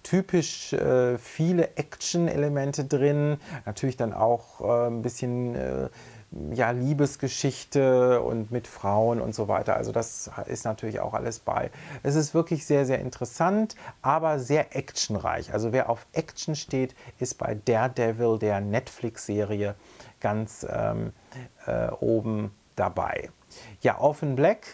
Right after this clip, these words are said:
wie gesagt, im Moment bin ich fast am Ende der zweiten Staffel und bei Suits habe ich eben die, äh, dritte Staffel gerade angefangen. Das sind meine Netflix-Serien. Da ist im Moment, aber da kommt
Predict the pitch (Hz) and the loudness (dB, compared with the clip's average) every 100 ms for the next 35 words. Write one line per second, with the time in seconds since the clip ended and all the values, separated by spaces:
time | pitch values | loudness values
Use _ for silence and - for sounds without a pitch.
0 | - 131 131 135 180 - 156 139 127 143 | -8 -2 2 2 2 -2 -2 0 2 0
1 | - 139 135 - - 165 - - - 127 | 0 -2 -2 -6 -4 -2 -2 -6 -8 -4
2 | - 151 131 123 - 123 117 117 110 - | -2 0 0 0 -2 -2 -2 -2 -8 -4
3 | 143 151 190 202 226 - - - - 139 | -4 0 2 4 2 -6 -18 -8 -2 0
4 | 117 113 113 - 135 143 170 - - - | 2 2 0 -2 2 2 2 -2 -12 -10
5 | - 127 131 127 - 131 120 120 120 117 | -4 -2 -2 -6 -8 -4 -2 -2 -6 -6
6 | 117 113 113 - 123 120 117 - 117 117 | -4 -2 -2 -4 -6 -6 -4 -6 -4 -4
7 | - 101 101 95 95 95 110 123 139 - | -4 -2 -2 -2 -2 -2 -4 -4 -4 -2
8 | 147 165 - - 135 147 156 139 123 113 | -2 -2 -8 -6 -2 0 0 0 0 0
9 | 160 - - 98 95 - 90 95 101 113 | 0 -2 -6 -4 -4 -6 -4 -2 -2 -2
10 | 147 233 - - - - 101 131 151 - | 0 -2 -4 -16 -20 -6 -4 -2 -4 -10
11 | - - 147 139 170 - 135 131 - 135 | -6 0 2 2 2 2 0 0 0 -2
12 | - - 208 | 0 0 0